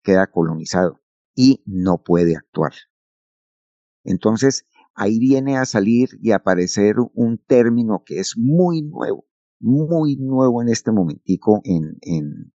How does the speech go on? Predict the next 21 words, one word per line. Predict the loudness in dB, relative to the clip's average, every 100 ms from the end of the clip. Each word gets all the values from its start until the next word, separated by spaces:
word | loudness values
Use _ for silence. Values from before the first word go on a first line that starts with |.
| _
en | -4 -2
la |
agricultura, | 0 -2 -2 -4 0 2 2 2 -4 _ _ _ _ _
que | 2 2 0 _
se | -12 -8 0 2 4
llama | 2 2 0 0 -4 _
el, | 0 2 2 -2 -2
el | -2 -2
proceso | -4 -2 2 2 2 -4 -6 0
de | 0 0 _ _ _ _ _
trofobiosis. | 0 0 0 -4 0 2 2 -2 -16 -20 _ _ _ _
La | -2 -2 2
trofobiosis | 0 2 0 2 0 -2 -2
es | -2 0
un | -2
proceso | -2 -2 0 -2 0 2
de | 2
que | 0 -4
cuando | 0 0 0
la | -4 -2
planta | 2 2 2 -6